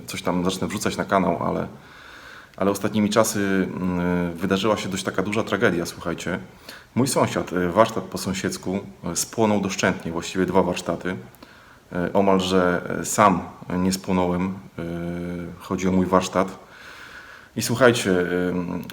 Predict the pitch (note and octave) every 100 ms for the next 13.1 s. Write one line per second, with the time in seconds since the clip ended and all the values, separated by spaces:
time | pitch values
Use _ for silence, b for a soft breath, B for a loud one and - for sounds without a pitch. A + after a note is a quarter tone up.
0 | - F#2+ B2 A2+ G#2+ G2 F#2+ F#2+ F#2+ G2
1 | G2 F#2 F2 E2 - - E2+ E2+ E2+ E2+
2 | E2+ F2 - - F2+ F#2+ A2 - - G2+
3 | G2 G2 F2+ F2+ G#2+ G#2 F2 F2+ - -
4 | - - b b b b _ _ - -
5 | E2+ E2+ E2+ F2 F2 F2 F2 - - -
6 | F#2 F2+ F#2 - F#2 G#2 F2+ F2 F2 F#2
7 | F#2+ F#2 F2+ F2 F#2 F2 F#2 A#2+ - -
8 | _ _ _ _ _ - - _ - G2
9 | F#2+ G2 G2 F#2+ E2+ - - F#2+ F#2+ G#2
10 | - G#2+ - G2 G2 F#2+ - A2 A2 A2
11 | G2+ - G#2+ - F2+ F2+ F2 F#2+ F#2+ F#2+
12 | F#2 F#2 E2+ - F2+ - - F#2+ F2+ F2